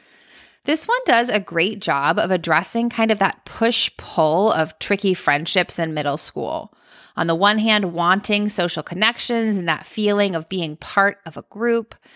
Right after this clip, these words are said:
but on the other hand, assessing whether those friendships are actually positive ones. It also uses a light touch to address the pros and cons of social media, to track your life and to connect with your friends.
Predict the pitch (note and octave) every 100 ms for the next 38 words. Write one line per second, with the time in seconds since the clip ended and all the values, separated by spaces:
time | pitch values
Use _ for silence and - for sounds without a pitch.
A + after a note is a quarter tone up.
0 | - - F3+ F3+ C4 G4+ A4 G4 F4+ D#4+
1 | D4+ B3 A#3+ C4 C4+ G#4 G4+ C#4 C4 C4+
2 | A3+ A3 A3 - F3 G3 B3+ A#3 G#3 -
3 | - C3+ - - C4+ E4 F4 E4+ - -
4 | - - E3 F3+ D3+ - C3 - - B1
5 | G#2 A#3 - - _ B3+ D#4 F#4+ A4+ D#4+
6 | B3+ C#4+ C4 - F#3+ F3+ F3 E3+ A3 C4+
7 | - - - D3 B3+ - - A#3+ G3+ G3
8 | F#3+ G3+ - - _ - - E3 F#3 C4
9 | G4 - D4+ C#4 A#3 - G#3+ G3 F#3+ F3
10 | E3 F3+ A#2+ C2+ E2+ G#2+ - - - -
11 | - D3 - C#3 A3 B3 A#3+ A#3 - D#3
12 | E3 D#3+ C#3 - - - - A#3+ A3 G#3
13 | G3+ G#3 G#3+ -